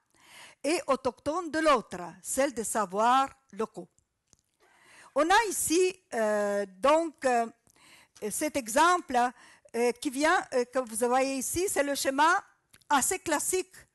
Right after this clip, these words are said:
de, de, de Fogara ou de Kanat ou d'Asekuya, ou, qui a un princi-, un principe très simple. Il s'agit t-, il s'agit tout simplement de creuser une galerie presque horizontale dans une petite pente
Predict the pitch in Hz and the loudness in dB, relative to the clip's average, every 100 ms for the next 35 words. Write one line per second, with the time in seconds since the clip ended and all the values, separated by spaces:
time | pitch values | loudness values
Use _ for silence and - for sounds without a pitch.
0 | _ 202 240 240 214 226 220 208 214 208 | _ -2 2 2 0 -2 -2 -2 -2 -4
1 | - 254 220 247 294 302 254 220 214 240 | -2 -4 2 4 6 4 0 -2 -6 -4
2 | 226 240 277 262 220 214 - 208 - 214 | -2 2 2 0 -6 -4 -4 -10 -12 -2
3 | 247 381 - - - - _ 339 - _ | 2 2 0 -16 -20 -20 _ -12 -12 _
4 | 349 381 427 339 320 - - 285 294 - | 4 4 4 -2 -6 -4 -4 -4 -4 -4
5 | 370 - 330 - 294 269 247 214 190 - | -6 -4 -4 0 4 4 4 2 2 -4
6 | - - 240 262 294 269 277 415 - - | -18 -14 -6 0 2 2 2 -2 -4 -10
7 | 277 254 254 262 302 - 403 359 330 277 | -6 -2 -2 -2 -6 -4 -4 -2 -2 0
8 | 269 254 269 359 - - - - 208 285 | 2 4 4 2 -6 -20 -20 -14 2 6
9 | 277 269 - _ - 320 311 370 349 294 | 6 4 0 _ -2 0 0 0 -2 0
10 | 269 269 262 254 330 - 339 - 285 262 | 2 2 2 0 -2 0 -4 -2 0 0
11 | 233 247 214 240 254 240 254 226 240 277 | 0 -4 0 4 4 2 -2 -2 -8 -10
12 | 269 254 - 254 262 339 349 | -10 -12 -2 2 2 0 -4